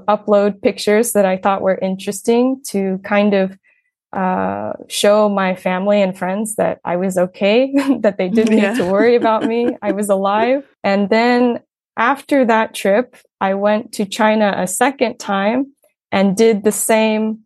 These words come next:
Speaker 1: style of blogging. So uploading a photo every day. Now, I'm a little loose with how I define every day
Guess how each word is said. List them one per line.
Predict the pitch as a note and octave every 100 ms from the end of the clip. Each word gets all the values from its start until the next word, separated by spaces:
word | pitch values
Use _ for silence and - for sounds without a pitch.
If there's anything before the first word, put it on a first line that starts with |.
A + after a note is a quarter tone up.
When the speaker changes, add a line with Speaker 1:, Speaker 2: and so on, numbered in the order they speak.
| _
Speaker 1:
style | - - G#3+ G3+ G3 G3 A#3 B3+ -
of | G3 F#3+ F#3+ -
blogging. | F#3+ G3 G3 F#3+ G3 A#3
So | A3+ - F#3+
uploading | F#3 G3 G3 G#3 G3+ G3+ F#3+
a |
photo | F#3+ - F#3+ F#3+ F#3 F#3 _ _ _ -
every | G3 F#3 F#3+
day. | F3+ F3+ E3+ F3+ G3+ _ _ -
Now, | G#3 G#3+ G#3 G3+ F#3 - - _ _ _ _ -
I'm | G#3 A3+ B3
a |
little | B3 D4 D#4+ D4+ A3+ G#3+
loose | B3 A#3+ -
with | G#3 F#3+
how | - G#3+ G#3
I | G3+
define | F#3+ F#3+ - F#3+ F#3 F#3 F3
every | F#3+ F#3 F3+ E3+ D#3+ - F3+
day | F3+ D3+ D#2+ -